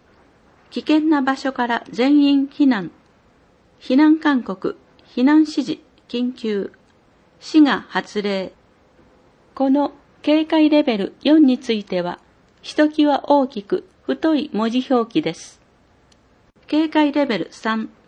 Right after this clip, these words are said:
高齢者や乳幼児、障害のある方などの避難に時間を要する人は危険な場所から避難。避難準備、高齢者等避難開始。市が発令。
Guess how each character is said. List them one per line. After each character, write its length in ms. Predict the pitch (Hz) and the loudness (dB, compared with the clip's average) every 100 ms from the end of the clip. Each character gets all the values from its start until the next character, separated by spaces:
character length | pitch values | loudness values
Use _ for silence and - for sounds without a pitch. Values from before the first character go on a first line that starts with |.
| _ _ _ _ _ _ _ | _ _ _ _ _ _ _
高 220 | - 302 311 | -4 0 2
齢 200 | 311 294 | 0 -2
者 200 | - 185 | -4 -6
や 200 | 175 - - | -6 -8 0
乳 220 | 262 269 | 2 2
幼 220 | 269 233 | 2 -2
児、 240 | 180 165 - _ _ _ _ | -6 -10 -12 _ _ _ _
障 320 | - 311 320 | -4 0 4
害 160 | 302 311 | 4 4
の 140 | 294 | 2
あ 40 | 294 | 0
る 120 | 240 | -2
方 240 | 220 214 | -4 -4
な 160 | 208 208 | -4 -4
ど 100 | 185 | -6
の 200 | 170 - _ _ _ _ | -6 -10 _ _ _ _
避 180 | - 311 | 2 6
難 300 | 320 269 208 | 6 4 0
に 160 | 185 - | -2 -4
時 140 | 226 | -4
間 240 | 294 302 | 2 2
を 80 | 285 | 4
要 200 | 269 269 | 2 0
す 140 | 269 254 | -2 -4
る 100 | 214 | -4
人 220 | - 185 | -4 -6
は 160 | 180 - _ | -6 -10 _
危 100 | - | -6
険 200 | 240 302 | 0 4
な 180 | 285 269 | 4 2
場 140 | 254 | -2
所 140 | 254 262 | -2 -2
か 140 | 247 | -2
ら 140 | 233 | -2
避 200 | - - | -4 -2
難。 240 | 254 196 165 _ _ _ _ _ _ _ _ _ | -2 -2 -8 _ _ _ _ _ _ _ _ _
避 160 | - 277 | 0 4
難 240 | 302 294 | 6 4
準 260 | 277 269 196 | 4 0 -2
備、 160 | 175 - _ | -6 -10 _
高 220 | - 302 311 | -2 0 2
齢 180 | 311 | 0
者 180 | 254 214 | -2 -6
等 380 | - 233 170 - | -4 -2 -2 -4
避 220 | - - | -8 2
難 240 | 294 233 175 | 2 2 -2
開 200 | 214 220 | -8 -8
始。 320 | - - - _ _ _ _ _ _ _ | -10 -12 -12 _ _ _ _ _ _ _
市 240 | - 320 | -4 2
が 120 | 285 | 2
発 380 | 233 - 185 214 | 0 -8 -8 -8
令。 300 | 196 190 190 | -6 -8 -10